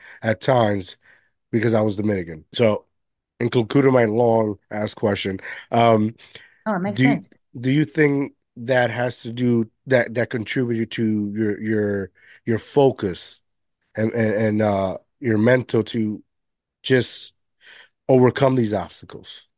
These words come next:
Speaker 2: Yeah. So I love the question. First off, I love the question because my family were actually refugees to Australia.
Speaker 1: Mm.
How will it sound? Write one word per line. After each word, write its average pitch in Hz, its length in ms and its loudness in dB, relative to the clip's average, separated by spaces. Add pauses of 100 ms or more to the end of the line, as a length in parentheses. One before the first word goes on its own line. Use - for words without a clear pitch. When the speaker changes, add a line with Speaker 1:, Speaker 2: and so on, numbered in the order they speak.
(960)
Speaker 2:
Yeah. 190 640 0
So 190 520 0 (960)
I 190 120 0
love 208 500 0
the 190 100 -2
question. 170 640 -8 (180)
First 156 280 -4
off, 147 220 -4
I 170 100 -6
love 175 340 -2
the 170 80 -6
question - 560 -8 (420)
because 175 540 -4
my 170 200 -4
family 196 600 -2
were 160 180 -6
actually 165 540 -6
refugees 165 800 -6 (100)
to 160 160 -6
Australia. 156 640 -4 (460)
Speaker 1:
Mm. 90 360 -12